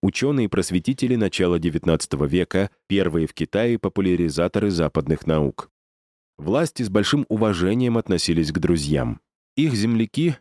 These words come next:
министры Пань Цзун Ин и Гун Пин, всячески их расхваливали и во всём оказывали содействие,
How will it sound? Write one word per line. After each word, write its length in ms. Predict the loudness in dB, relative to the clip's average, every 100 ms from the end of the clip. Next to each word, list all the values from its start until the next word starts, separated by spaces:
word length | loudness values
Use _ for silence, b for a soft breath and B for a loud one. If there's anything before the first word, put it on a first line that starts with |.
| -2
министры 480 | 0 2 0 0 -2
Пань 320 | 0 0 0
Цзун 240 | 0 -2 -2
Ин 260 | 0 0 0
и 180 | -2 0
Гун 260 | 0 -2
Пин, 340 | 0 0 0 -2 _ _ -4
всячески 520 | 0 0 0 0 -2
их 260 | 0 0
расхваливали 840 | 2 0 0 -2 0 0 0 0 -4 -2
и 100 | 0
во 120 | 0
всём 300 | 0 0 0
оказывали 480 | 0 -2 0 0 0
содействие, 720 | 0 0 0 -2 -4 -4